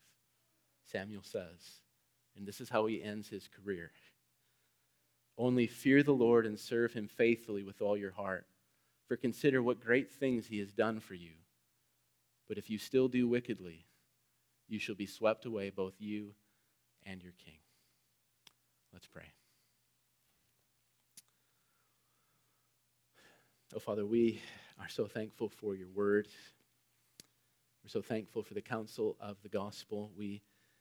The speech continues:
need it. We depend upon it. And so we pray now, would you do a mighty work in our hearts even now?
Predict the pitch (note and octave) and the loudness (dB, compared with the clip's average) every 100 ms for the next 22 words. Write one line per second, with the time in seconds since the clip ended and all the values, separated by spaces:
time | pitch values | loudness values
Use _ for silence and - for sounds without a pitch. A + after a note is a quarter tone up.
0 | _ - A2 B2 C#3+ G2+ - - - _ | _ -4 6 8 10 8 0 -12 -16 _
1 | _ _ _ _ _ _ _ _ _ - | _ _ _ _ _ _ _ _ _ -20
2 | _ _ G2 F#2+ F#2+ B2+ A#2+ B2 C3+ A#2+ | _ _ -18 -18 -8 -2 -2 0 0 2
3 | B2+ - - - - _ _ _ _ _ | 2 -2 -10 -20 -20 _ _ _ _ _
4 | _ _ _ _ - G2 A#2 G#2 A2+ A#2 | _ _ _ _ -20 -8 -4 -2 0 0
5 | A2+ - A2 A2 G2 G2 G#2 A2 B2 A#2 | -2 -2 -2 -2 -6 -6 -6 -4 -2 0
6 | A2+ G#2 G#2 G#2 G#2+ G2 F#2+ F#2 - A#2 | 0 0 -4 -6 -6 -6 -6 -10 -12 -12
7 | A#2 A#2 A#2 G2 F2+ - - - _ _ | -8 -8 -8 -12 -16 -18 -20 -20 _ _
8 | _ _ _ _ _ _ A2 G2 F#2 E2+ | _ _ _ _ _ _ -14 -14 -14 -18
9 | D#2 | -20